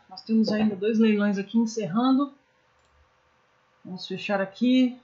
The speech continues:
Vamos melhorar aqui a vista dos outros, que a gente consegue ver mais detalhes. <clears throat> E aí, pessoal, o que que vocês estão achando? Deixa aí o seu like.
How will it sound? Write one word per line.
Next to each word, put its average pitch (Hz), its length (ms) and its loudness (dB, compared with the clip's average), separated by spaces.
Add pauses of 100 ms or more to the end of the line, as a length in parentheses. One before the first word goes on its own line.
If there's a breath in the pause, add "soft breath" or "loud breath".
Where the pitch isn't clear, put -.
(260)
Vamos 196 760 -6
melhorar 196 440 -2
aqui 180 280 -4
a 190 80 0
vista 185 360 -10
dos 165 400 -12
outros, 220 760 -8
que - 60 -20
a 147 40 -18
gente 151 200 -20
consegue 160 340 -14
ver 151 140 -10
mais 143 260 -8
detalhes. - 1120 -16 (1700 loud breath)
<clears throat> 220 500 4 (220)
E 254 120 2
aí, 302 160 4
pessoal, 220 260 -2
o - 40 -16
que - 100 -20
que - 80 -20
vocês 269 140 -6
estão 254 200 -2
achando? 202 320 -2
Deixa 233 300 -4
aí 220 120 0
o 247 60 -4
seu 208 320 -6
like. 190 800 2